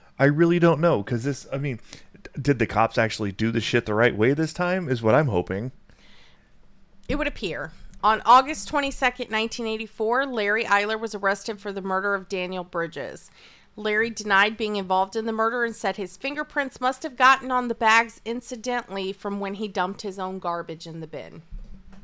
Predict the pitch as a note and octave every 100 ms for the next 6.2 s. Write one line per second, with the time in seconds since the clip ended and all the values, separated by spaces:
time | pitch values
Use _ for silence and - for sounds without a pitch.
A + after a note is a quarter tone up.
0 | - B2+ C#3 F#2 D#2 E2 F2 - - -
1 | - - - - - - - - - -
2 | A#2+ G#2+ - - - _ - _ _ _
3 | - - - D#4 D#4 D4 C#4 B3+ A#3 A3+
4 | - G3 - F3 D#3 - - D#3+ D#3+ -
5 | D#3+ D#3 G#3+ G#3 F3+ D#3+ D#3+ D#3 C3+ G2+
6 | F#2+